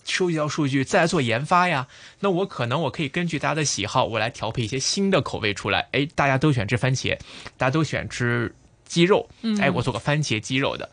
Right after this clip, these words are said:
Speaker 2: 嗯。
Speaker 1: 可是就这种调配的方法特别多，所以这个来说，其实不光光是说它方便我们的制作环节，那么甚至是到其他环节，它都是可以能够用到啊。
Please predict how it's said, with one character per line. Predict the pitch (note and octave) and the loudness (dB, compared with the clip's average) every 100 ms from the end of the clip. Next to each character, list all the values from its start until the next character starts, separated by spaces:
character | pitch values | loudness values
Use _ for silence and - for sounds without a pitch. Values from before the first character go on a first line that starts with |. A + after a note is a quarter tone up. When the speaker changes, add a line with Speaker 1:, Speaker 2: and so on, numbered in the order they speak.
| - A#3 | -8 0
Speaker 2:
嗯。 | A3+ G3 | 2 2
Speaker 1:
可 | G3 | 0
是 | |
就 | B3 C4+ | -2 -4
这 | - C#4 | 0 2
种 | F#3 | 2
调 | - A2+ | 2 2
配 | C3+ G3+ | 2 2
的 | C3+ | 0
方 | G3 | -2
法 | F3 - | -4 -8
特 | - C3 | -8 -8
别 | F#2+ | -8
多， | G2+ D#2+ - - - - | -6 -8 -8 -16 -20 -10
所 | B3 | -6
以 | A3+ | -2
这 | C4+ B3 | 0 2
个 | D#3 | 4
来 | A#2+ | 2
说， | C3 E3+ | 2 -2
其 | F#3 | -2
实 | |
不 | F#3 G#3+ | -4 -4
光 | G3+ G3+ | -2 0
光 | G#3 G#3 | 0 -2
是 | F#3 | -2
说 | D#3+ | -2
它 | F3+ | -2
方 | F3 G3+ G#3 | -4 -4 -2
便 | G3 | 0
我 | |
们 | G#2 | -2
的 | G#2+ | -4
制 | - G#3+ | -4 -4
作 | B3+ E3+ | 0 0
环 | - G#2+ | 0 -6
节， | - B1+ - - - - | -6 -8 -8 -16 -20 -4
那 | A3 | 0
么 | G3+ | 2
甚 | - B3 F3+ | 2 2 2
至 | F#3+ D#3 | 2 2
是 | D#3 D3 | 2 2
到 | F3+ C3 | 4 4
其 | A2+ - B2+ | 0 -4 -4
他 | F3+ | -4
环 | - A2 | -4 -2
节， | G#2+ | -2
它 | - C3 | -2 2
都 | D#3+ D#3+ | 4 4
是 | B2 | 2
可 | - | -2
以 | G#2 | -4
能 | G2 | -2
够 | A2+ | 0
用 | C3 G2+ | 2 2
到 | F#2 - | 0 -2
啊。 | - | -8